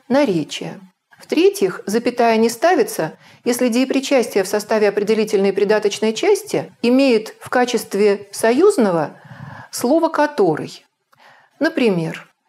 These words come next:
перед нами стоит задача, не решив «которую», мы не можем двигаться дальше. Большое значение для обособления одиночных деепричастий имеет целый ряд факторов.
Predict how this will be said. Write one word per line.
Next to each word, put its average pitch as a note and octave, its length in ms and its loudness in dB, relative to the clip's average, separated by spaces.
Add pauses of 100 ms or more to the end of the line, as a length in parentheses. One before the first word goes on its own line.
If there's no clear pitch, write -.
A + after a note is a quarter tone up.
(160)
перед B3 220 0
нами F4+ 240 4
стоит C4 320 2
задача, F#3 560 -2 (180)
не B3 200 2
решив B3 460 -2
«которую», G#3 680 0 (140)
мы G#3 140 2
не G3+ 120 4
можем C4 320 2
двигаться G#3 460 -2
дальше. E3+ 520 -6 (1000)
Большое C4 400 2
значение C#4 560 2
для G#3+ 160 2
обособления A#3 640 2
одиночных A3 520 2
деепричастий F#3 960 -4 (260)
имеет F4 340 2
целый D4 280 2
ряд F#3+ 220 0
факторов. - 680 -6